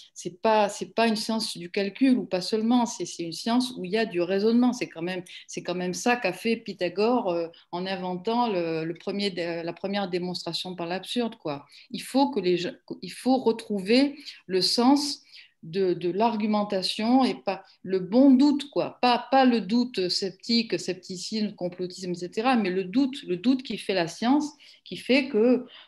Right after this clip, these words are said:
euh, pour faire de la science, il faut douter et il faut, et il faut donc, euh, aller vers de la complexité et pas dire c'est comme ça, c'est ceci, c'est cela, ou bien alors mais non, c'est pas du tout comme ça. Voilà. Moi, je trouve qu'il y a, il y a vraiment un excès de,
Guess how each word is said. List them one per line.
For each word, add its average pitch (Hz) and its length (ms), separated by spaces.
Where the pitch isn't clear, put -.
euh, 165 80
pour 180 260
faire 208 220
de 196 60
la 175 120
science, 262 340
il 202 80
faut 196 140
douter 208 560
et 196 80
il 185 100
faut, 196 300
et 165 60
il 175 120
faut 185 200
donc, 233 340
euh, 165 400
aller 185 320
vers 180 260
de 165 60
la 170 80
complexité 190 800
et 170 40
pas 196 300
dire 214 320
c'est 214 300
comme 180 180
ça, 202 480
c'est 185 200
ceci, 208 500
c'est 226 180
cela, 180 380
ou 202 80
bien 175 160
alors 175 300
mais 190 120
non, 208 240
c'est - 240
pas 208 120
du 196 180
tout 196 120
comme 170 200
ça. 185 340
Voilà. 165 240
Moi, 185 120
je 175 160
trouve 220 260
qu'il 170 280
y 165 80
a, 151 160
il 165 40
y 156 60
a 160 40
vraiment 185 280
un 185 160
excès 214 420
de, 165 400